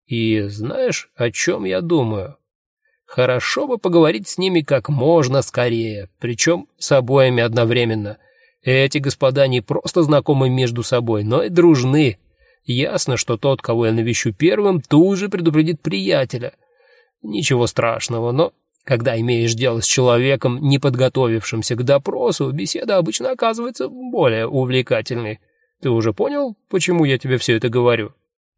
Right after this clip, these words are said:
"Хотите, чтобы одного я взял на себя?" — обрадовался я. Каюсь, думал при этом не о предстоящем допросе, а о том, что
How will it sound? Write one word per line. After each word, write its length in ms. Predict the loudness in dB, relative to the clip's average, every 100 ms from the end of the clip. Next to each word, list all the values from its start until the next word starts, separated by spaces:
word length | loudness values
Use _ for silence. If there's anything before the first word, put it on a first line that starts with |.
| _ _ _ _ _
"Хотите, 500 | -6 -4 -2 -4 -8 _ _
чтобы 320 | -2 0 2
одного 320 | 2 2 4
я 100 | 4
взял 220 | 4 4
на 100 | 4
себя?" — 340 | 2 2 2 0 _ _ _
обрадовался 640 | -8 -4 -2 -2 -4 -4 -4
я. 220 | -4 -8 _ _ _ -4
Каюсь, 400 | 0 4 4 2
думал 340 | -2 -2 -2
при 200 | 0 0
этом 280 | 2 0 -2
не 160 | 2
о 80 | 0
предстоящем 720 | 0 -6 -2 -2 -2 -2 -2
допросе, 600 | 0 0 2 0 0 -2 -4 -14 -2
а 180 | 2 2
о 60 |
том, 240 | 2 -2 -4
что 280 | 0 0